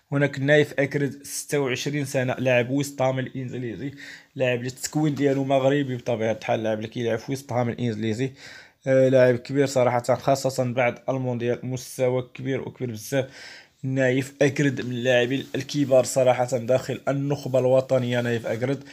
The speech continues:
نايف أكرد من اللاعبين الكبار ديال المنتخب خاصة بعد المونديال القطري، بان على مستوى جيد صراحة. نايف أكرد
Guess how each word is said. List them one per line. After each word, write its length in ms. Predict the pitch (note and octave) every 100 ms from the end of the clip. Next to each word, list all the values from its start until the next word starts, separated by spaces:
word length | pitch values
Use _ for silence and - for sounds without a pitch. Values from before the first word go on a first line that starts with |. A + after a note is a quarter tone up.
| - - - _
نايف 280 | D3 D3+ D3+
أكرد 320 | C3+ C#3+ C#3+
من 100 | B2+
اللاعبين 380 | B2+ C3 B2+ B2+
الكبار 400 | A#2+ - B2 D3
ديال 180 | B2+ C3+
المنتخب 360 | B2 A#2+ B2 A#2+
خاصة 720 | - - D#3 D3 D3 C#3 C#3
بعد 400 | B2 C#3 C3 B2+ - C#3+
المونديال 800 | D3 C#3 C3+ C3+ B2 B2+ C3 B2
القطري، 720 | A2 - - A2+ A2 A#2 B2+ - - _ _ _
بان 200 | C#3 C3+
على 200 | A#2+ A#2+
مستوى 520 | A#2+ - - A#2+ A2+
جيد 480 | G2+ D3 E3 D3+ C#3
صراحة. 520 | - A#2+ B2 B2+ B2+
نايف 400 | A#2+ A#2 A2 G#2
أكرد 300 | A#2 G2+ B2+